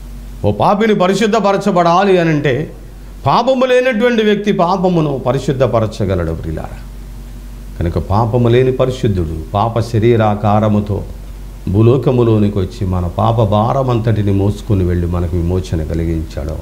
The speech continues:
అన్ని అవస్థలు దేవుడు మనకు విడుదల కలిగించడానికే శిలువ వేత ద్వారా ఈ మేలును ప్రభు జరిగించాడు, ప్రియులారా. కాబట్టి ఏ శాపము నిన్ను వెంటాడుతున్నా, ఎక్కడికి వెళ్ళిన అపజయాలు, ఎక్కడికి వెళ్ళిన అనారోగ్యాలు,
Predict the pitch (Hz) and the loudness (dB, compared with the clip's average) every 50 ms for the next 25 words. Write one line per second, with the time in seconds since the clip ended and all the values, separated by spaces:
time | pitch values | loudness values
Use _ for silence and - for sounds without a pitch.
0 | 80 - - - - - 135 185 226 233 220 - 143 131 - - - 123 92 - | -10 -12 -14 -10 -4 0 2 2 4 4 2 2 2 0 -2 -2 -2 -4 -4 -4
1 | - - - - - - - - - - - - - - - - - - - - | -6 -12 -14 -16 -16 -16 -16 -16 -16 -16 -16 -16 -16 -14 -14 -14 -14 -16 -16 -16
2 | - - - - - - - - - - - - - 73 78 104 110 117 113 110 | -16 -16 -16 -16 -16 -16 -16 -14 -16 -16 -14 -10 -6 -2 0 4 4 4 4 4
3 | 101 101 98 98 - 98 92 95 104 107 117 110 107 101 - 95 95 95 98 95 | 2 2 0 -2 -2 0 0 2 4 4 4 2 2 2 2 0 2 2 0 0
4 | 92 - - - 90 85 82 85 82 80 87 82 82 - - - 98 92 87 87 | -2 -4 -4 -2 0 0 0 0 -2 0 -2 -2 -2 -2 -2 -2 0 0 0 0
5 | 85 85 87 90 90 - 85 82 82 82 85 82 82 82 82 - - - - - | 2 2 0 0 0 0 -2 0 0 0 -2 -2 -4 -6 -6 -10 -12 -14 -14 -14
6 | - - - - - - - 90 92 95 101 101 98 95 92 85 78 90 87 85 | -14 -14 -14 -14 -8 -4 0 2 2 4 4 4 2 2 0 0 -2 -2 0 0
7 | 90 87 82 82 80 80 80 80 78 78 - - - - 64 64 - - - - | 0 0 0 0 -2 0 0 -2 -2 -4 -6 -6 -8 -8 -8 -8 -8 -10 -10 -10
8 | - - - - - - - - - - - 78 82 78 80 107 147 147 - - | -12 -12 -14 -16 -16 -16 -16 -16 -10 -8 -6 -4 -4 0 0 2 0 0 0 -2
9 | 147 139 147 123 147 127 117 110 104 98 95 92 90 87 90 87 - 87 82 85 | -2 -2 0 0 0 0 2 2 0 0 0 -2 -4 -4 -4 -4 -2 -2 -2 -2
10 | 85 - - 76 73 - - - - - - - - - - - - - - - | -4 -4 -6 -6 -6 -8 -10 -12 -14 -14 -14 -16 -16 -16 -16 -12 -6 -4 -4 0
11 | - 123 117 107 113 110 113 113 117 113 107 107 104 120 113 101 104 95 82 73 | 0 2 2 4 4 4 4 4 4 4 2 2 2 0 2 2 2 2 2 0
12 | 73 71 - - - - - - - - - - - - - 110 110 139 135 127 | -2 -6 -8 -12 -16 -16 -16 -16 -16 -16 -16 -14 -6 -2 -2 0 2 2 2 2
13 | 120 123 131 139 143 139 135 131 131 135 143 143 135 135 117 101 107 110 95 - | 2 4 4 4 4 2 2 2 2 2 2 2 2 2 0 2 2 0 0 -2